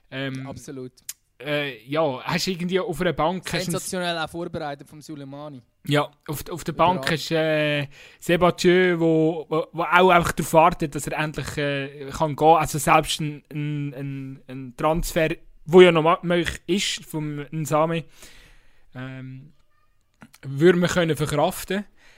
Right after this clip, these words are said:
Speaker 1: Jetzt kommt noch ein Sandro Lauper zurück, äh, wo gut eben, muss man vorsichtig sein, zwei Kreuzbandrisse, irgendwie, ich weiss nicht wie lange gefehlt, gefühlt zwei Saison. Ähm, und, äh,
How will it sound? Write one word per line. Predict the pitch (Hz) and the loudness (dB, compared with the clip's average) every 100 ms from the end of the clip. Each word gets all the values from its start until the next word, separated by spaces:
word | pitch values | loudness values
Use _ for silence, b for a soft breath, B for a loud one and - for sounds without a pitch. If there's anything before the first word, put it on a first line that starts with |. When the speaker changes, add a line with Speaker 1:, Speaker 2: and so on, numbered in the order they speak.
| b - | b -6
Speaker 1:
Jetzt | 151 | -2
kommt | 175 170 | 0 2
noch | 165 147 147 | 4 4 4
ein | 143 135 131 | 0 -2 0
Sandro | 160 160 147 143 | 2 2 2 4
Lauper | 147 170 - - | 6 6 2 -4
zurück, | 185 180 - - | -2 -2 -4 -4
äh, | 151 151 151 147 139 - _ _ | -2 0 -2 -4 -8 -14 _ _
wo | - 151 143 | -4 -4 -2
gut | 165 160 170 | 0 0 0
eben, | 160 123 - _ _ _ - - - | 0 -2 -6 _ _ _ -20 -20 -20
muss | 135 151 | -10 -6
man | 147 | -2
vorsichtig | 151 180 165 160 - 143 | 0 2 2 -2 -6 -6
sein, | 170 165 | -6 -6
zwei | - 147 | -4 -4
Kreuzbandrisse, | 147 151 - 151 147 151 143 - 127 | -2 -6 -6 -6 -4 -4 -6 -10 -10
irgendwie, | 120 123 | -10 -8
ich | 123 | -6
weiss | 131 | -6
nicht | 143 127 | -8 -8
wie | |
lange | 131 131 131 127 b b | -6 -6 -8 -14 b b
gefehlt, | - 131 143 147 - - _ _ _ _ | -10 -4 -2 -4 -10 -20 _ _ _ _
gefühlt | - 139 135 - | -8 -6 -6 -12
zwei | - 143 135 | -10 -6 -6
Saison. | 127 139 151 139 - B B B B B - | -6 -8 -6 -10 -12 B B B B B -16
Ähm, | 117 117 117 113 113 113 b b b _ _ 131 | -12 -10 -12 -12 -14 -16 b b b _ _ -8
und, | 131 139 - - - | -6 -6 -8 -16 -18
äh, | 147 | -18